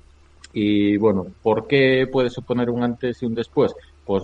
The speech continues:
que básicamente, pues el Tribunal Europeo de Derechos Humanos, eh, mm, si ese juicio, digamos, le da la razón, eh, a estos adolescentes, pues, eh, el,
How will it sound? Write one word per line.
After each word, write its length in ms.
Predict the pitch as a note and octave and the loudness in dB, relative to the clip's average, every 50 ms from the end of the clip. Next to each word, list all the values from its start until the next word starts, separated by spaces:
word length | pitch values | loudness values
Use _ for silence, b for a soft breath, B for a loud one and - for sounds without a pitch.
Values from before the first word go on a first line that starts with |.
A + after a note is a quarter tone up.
| F#2+ - | -4 -2
que 120 | - G2+ G2 | 0 0 2
básicamente, 800 | A2 A#2 A2+ A#2+ G#2+ A2 A#2 A#2 A#2+ A#2+ A#2+ A#2 - - C#3 C#3 | 2 2 0 -2 -4 -4 -2 0 0 0 0 -2 -2 -2 -2 -2
pues 200 | - - F2 - | -2 -6 -10 -8
el 120 | F2 E2 - | -8 -10 -10
Tribunal 500 | - F2 F2+ F2 F2 F2 F2+ F2+ F#2 F#2+ | -10 -8 -8 -4 -2 -2 -2 0 0 2
Europeo 540 | F#2+ F#2 F#2 F#2+ F#2+ F#2+ F2+ - G#2+ G2 F#2 F#2+ | 2 2 2 2 2 0 0 0 0 0 2 2
de 200 | F2+ F2 F2 F2 F2 | 0 0 0 -2 -2
Derechos 440 | F#2 F#2 G#2 G#2 - A2 G2+ - - | -2 -2 -4 -4 -4 -6 -10 -8 -4
Humanos, 480 | A2 G#2+ G#2+ G#2+ A2 A#2 B2+ B2+ - b b b b b _ - | -2 0 0 0 0 0 -2 -4 -6 b b b b b _ 0
eh, 680 | A2 G#2+ G#2 G#2 G2 G2 G2 G2+ G2 G2+ G2 G2+ G2+ | 2 2 4 4 4 4 2 2 2 2 2 0 -2
mm, 680 | G2 - G#2 G2+ F#2+ F#2+ F#2+ F#2 F#2 F#2 F#2 F#2 F#2 F2+ F2+ | -6 -8 -8 -8 -6 -4 -4 -6 -6 -6 -8 -8 -10 -10 -12
si 280 | - - - G2+ G2+ G#2+ | -12 -8 -4 0 0 0
ese 220 | G#2+ - - A2+ | 0 0 -2 -4
juicio, 380 | - - C3+ C3 C3 - G2 E2 | -2 0 0 0 0 -2 -6 -6
digamos, 420 | F#2 F#2+ F#2+ G#2+ A2+ G#2 - - | -4 -2 -2 -2 -2 -4 -6 -6
le 120 | D#2+ D#2+ E2 | -6 -4 -2
da 340 | F2 F2+ F#2 F#2 F#2 F2+ F#2 | -2 0 0 0 0 -2 -2
la 100 | F#2+ F#2+ | -2 -4
razón, 520 | - - G2 - - - B2 A2+ G2+ F2 E2+ - - | -4 -4 -6 -4 2 6 6 6 6 4 -2 -6 -8
eh, 220 | E2 E2 E2 E2 E2 | -6 -6 -4 -4 -6
a 80 | E2+ | -6
estos 400 | F2 - - G2+ F#2+ F#2+ F#2 - | -8 -8 -6 -4 -4 -4 -4 -4
adolescentes, 840 | F#2+ F#2+ F#2+ G2 G2 G#2 G2+ - - A#2 A2 G#2+ A2 B2+ C3+ C3+ - b b b b - - | -4 -2 0 0 0 -2 -2 0 0 0 0 0 -2 -2 -2 -4 -4 b b b b -8 -2
pues, 300 | G#2+ G#2 G2+ F#2+ - - | 0 0 0 0 -2 -2
eh, 420 | G2 F#2 F#2 F2+ F2 F2 F2 F2 F2 | 0 0 2 2 2 0 0 0 -2
el, 180 | F2+ F2 E2 | -2 -4 -6